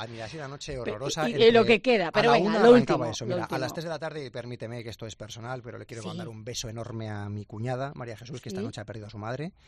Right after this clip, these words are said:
Speaker 1: A
Speaker 2: Por
Speaker 1: las tres de la
Speaker 2: supuesto,
Speaker 1: mañana,
Speaker 2: nuestro
Speaker 1: así que desde
Speaker 2: abrazo.
Speaker 1: aquí el beso gigantesco para, para mi cuñada.
Speaker 2: Y
Speaker 1: Por
Speaker 2: eso es lo
Speaker 1: digo
Speaker 2: más
Speaker 1: que,
Speaker 2: importante.
Speaker 1: hombre, que lo es. Por eso te digo que la noche ha sido
Speaker 2: Mm.
Speaker 1: torera. Entre la
Speaker 2: Claro.
Speaker 1: una y veinte uno, a las tres de la mañana la noticia mala en mi casa.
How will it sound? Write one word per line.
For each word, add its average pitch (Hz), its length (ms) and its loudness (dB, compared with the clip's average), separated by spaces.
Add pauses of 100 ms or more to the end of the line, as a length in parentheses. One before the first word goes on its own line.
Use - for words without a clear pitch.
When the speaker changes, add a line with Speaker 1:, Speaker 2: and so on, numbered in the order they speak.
(680)
Speaker 1:
A 120 40 -2
Speaker 2:
Por 117 60 -4
Speaker 1:
las 107 100 -10
tres 135 200 -8
de 117 60 -6
la 113 60 -8
Speaker 2:
supuesto, 104 220 -6
Speaker 1:
mañana, 127 160 -4
Speaker 2:
nuestro 147 200 -8
Speaker 1:
así 127 160 -6
que - 80 -12
desde 170 140 -4
Speaker 2:
abrazo. 185 180 -6
Speaker 1:
aquí 127 260 -8
el 117 280 -6
beso 123 260 -6
gigantesco 110 560 -10
para, 110 320 -6
para 110 220 -10
mi 110 80 -10
cuñada. 147 480 -4 (320)
Speaker 2:
Y 233 100 -10
Speaker 1:
Por 220 80 0
Speaker 2:
eso - 120 -2
es - 60 -2
lo 185 60 2
Speaker 1:
digo 170 60 -2
Speaker 2:
más - 100 -4
Speaker 1:
que, - 60 -4
Speaker 2:
importante. 120 320 -4
Speaker 1:
hombre, 123 180 -2
que 110 160 -8
lo 107 100 -10
es. 107 220 -14
Por 117 140 -12
eso 123 60 -8
te 113 40 -12
digo 123 80 -2
que 120 60 -4
la 120 100 -2
noche 123 260 -6
ha 127 60 -2
sido 131 160 -4
Speaker 2:
Mm. - 20 -14
Speaker 1:
torera. 98 440 -10
Entre 113 380 -10
la 113 160 -8
Speaker 2:
Claro. 123 80 -4
Speaker 1:
una 151 100 2
y 143 40 2
veinte 139 280 -2
uno, 104 240 -10
a - 20 -14
las 113 160 -12
tres 131 120 -10
de 135 40 -8
la 131 60 -6
mañana 127 240 -8
la 127 80 -6
noticia 123 280 -10
mala 127 200 -6
en 117 60 -8
mi 104 100 -10
casa. 98 340 -10